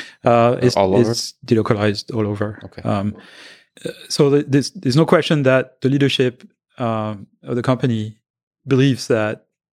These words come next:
Speaker 1: this was a very worthwhile i-
Speaker 2: Mm-hmm.
Speaker 1: investment. And what that means is that, uh, it's, it's there for the long run, right? So there is, uh, if you, if you want to talk in these terms, which I don't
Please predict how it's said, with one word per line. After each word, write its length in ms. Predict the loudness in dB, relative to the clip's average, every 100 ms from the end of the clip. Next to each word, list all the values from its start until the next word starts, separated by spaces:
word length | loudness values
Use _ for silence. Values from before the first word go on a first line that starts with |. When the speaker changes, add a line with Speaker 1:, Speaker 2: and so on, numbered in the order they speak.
| _ _ _ _
Speaker 1:
this 200 | -4 -2
was 100 | 2
a 40 | 2
very 160 | 2
worthwhile 640 | 2 0 -2 -6 -6 -10 -16 _ _ _ _ _ -16
i- 40 |
Speaker 2:
Mm-hmm. 180 | -12 -8
Speaker 1:
investment. 520 | -2 -2 -2 -2 -2
And 180 | -4 -2
what 100 | 0
that 140 | 0
means 280 | 2 0 0
is 180 | -2 -2
that, 320 | -2 -2 -8 _ _ _ _ _ _ _
uh, 540 | -8 -6 -6 -8 -12 -16 _ _ _ _ _ _ _ _ _ _ _ _ -8
it's, 380 | -6 -8 -12 -16 _ _
it's 200 | -6 0
there 200 | 0 0
for 120 | 0
the 80 | -2
long 220 | -2 -2
run, 240 | -4 -6 -12 _ _ _ _ _ _ _ _
right? 220 | -12 -12
So 140 | -8 -2
there 140 | 2
is, 280 | 2 0 -6 _
uh, 300 | -6 -4 -4 -8 -16 _ _ _ _ _ _ _ -6
if 140 | -2
you, 160 | -2 -4
if 160 | -4
you 80 | -2
want 120 | 0 0
to 60 | -4 _ _ _
talk 160 | -2 0
in 60 | 2
these 140 | 0
terms, 280 | 0 -2 -4
which 120 | -8
I 40 | -8
don't 180 | -6